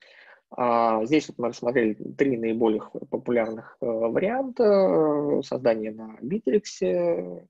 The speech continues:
где требуется создание, на Wix-конструкторе, э, и Tilda. Э, разница между, э,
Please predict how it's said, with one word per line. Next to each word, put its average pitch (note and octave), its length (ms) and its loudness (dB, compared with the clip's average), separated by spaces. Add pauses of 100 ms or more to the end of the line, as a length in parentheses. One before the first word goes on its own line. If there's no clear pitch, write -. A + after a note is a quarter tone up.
(600)
где B2 720 -2
требуется B2 400 -2
создание, A2+ 580 -6
на A2 500 -2
Wix-конструкторе, C#3+ 1900 2
э, A#2 300 0
и D3+ 200 -2 (160)
Tilda. G#2 340 -6 (680)
Э, A2 220 -4 (520)
разница C#3 600 0
между, A#2 840 0
э, A2 720 -2